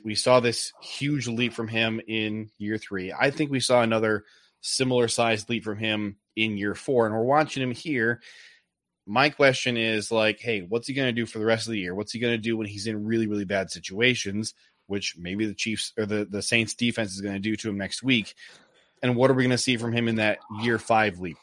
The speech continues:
'Cause if he just continues getting better and better every year, I already think he's decently good. So if he just keeps improving and the Packers stay patient with him, this to me doesn't feel like a situation where you're just in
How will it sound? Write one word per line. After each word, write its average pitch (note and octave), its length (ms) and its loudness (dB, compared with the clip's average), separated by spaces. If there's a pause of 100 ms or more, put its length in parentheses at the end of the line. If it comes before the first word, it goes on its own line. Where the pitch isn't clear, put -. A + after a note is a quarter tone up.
(100)
'Cause A#2+ 120 -6
if B2 140 -4
he C#3+ 400 0 (120)
just A#2+ 200 -2
continues B2+ 420 2
getting A2+ 240 4
better A2+ 180 6
and A2 100 4
better G#2+ 360 2
every G2+ 260 -4
year, A#2 440 2 (540)
I G3 120 4
already A3+ 220 6
think D#3+ 180 4
he's B2+ 220 0
decently G#2 440 -2
good. E2+ 260 -8 (680)
So C3+ 220 2
if B2 120 0
he C3 360 0
just B2 200 -8
keeps D#3 240 -2
improving B2 540 0
and A2+ 120 -6
the A2 40 -8
Packers A#2 400 -4
stay C#3 280 -2
patient C3 400 -2
with F#2 160 -10
him, G2 280 -8 (1120)
this D#3+ 240 4
to - 120 -2
me D3+ 240 4
doesn't B2 340 4
feel A#2+ 280 2
like A2+ 360 4
a A2+ 80 -4
situation A2+ 680 -4
where G#2 120 -2
you're G#2 180 -4
just A2+ 260 -4
in A2+ 380 -2